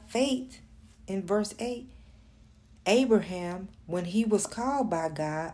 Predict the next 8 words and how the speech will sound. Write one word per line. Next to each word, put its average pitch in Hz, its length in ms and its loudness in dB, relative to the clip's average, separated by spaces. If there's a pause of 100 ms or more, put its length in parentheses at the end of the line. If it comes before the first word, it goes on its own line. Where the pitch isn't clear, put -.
obeying 185 1000 4 (280)
by 180 240 0
going 220 440 0
to 220 380 2 (360)
a 190 140 0
place 254 520 0
which 208 240 0
he 214 320 2